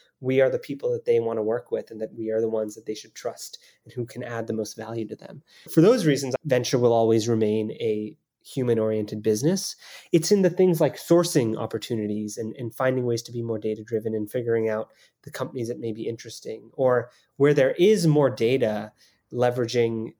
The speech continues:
data science to make decisions more effectively or, or augment that decision-making with some data. And then even post-investment, if there are tools or software that we can build or productize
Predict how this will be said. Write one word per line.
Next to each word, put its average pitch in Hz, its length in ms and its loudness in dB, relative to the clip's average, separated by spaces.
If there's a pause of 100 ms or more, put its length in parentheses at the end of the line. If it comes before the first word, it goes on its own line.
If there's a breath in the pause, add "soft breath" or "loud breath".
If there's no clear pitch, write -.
data 120 240 -2
science 110 520 -6
to 110 200 -6 (460)
make 120 560 -4
decisions 113 720 -4 (320)
more 123 260 4
effectively 110 760 0
or, 104 220 -4 (220 soft breath)
or 139 200 0
augment 131 440 2
that 117 180 -4
decision-making 110 720 -6
with 113 220 0
some 107 200 -6
data. 110 440 0 (200 loud breath)
And 165 120 6
then 151 100 4
even 139 240 4
post-investment, 110 840 -4
if 117 100 -6 (160)
there 117 140 0
are 107 40 0
tools 127 400 -6
or 117 40 -8
software 113 400 -6
that 113 120 -6
we 123 60 -8
can 107 220 -12
build 110 340 2 (400 soft breath)
or 117 80 -8
productize 110 840 -4